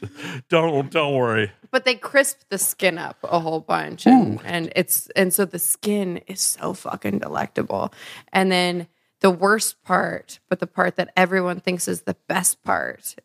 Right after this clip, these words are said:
Speaker 1: is the brain. I don't like it because the consistency is really weird. It's like,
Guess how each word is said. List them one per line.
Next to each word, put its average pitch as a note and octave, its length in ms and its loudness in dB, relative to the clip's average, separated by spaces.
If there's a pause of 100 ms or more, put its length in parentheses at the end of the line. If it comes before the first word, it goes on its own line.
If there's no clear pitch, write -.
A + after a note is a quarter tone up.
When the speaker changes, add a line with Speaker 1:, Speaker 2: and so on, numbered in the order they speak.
Speaker 1:
is F3 180 0
the F3 140 -4
brain. D2 580 -6 (1400)
I F#3+ 140 4
don't F#3 240 -6
like F3 260 0
it F#3+ 260 -8
because F3 300 -6
the F3 140 -4
consistency F3 840 -2
is - 220 -2
really F#2 240 2
weird. F2+ 500 0
It's - 240 -2
like, F#2 180 4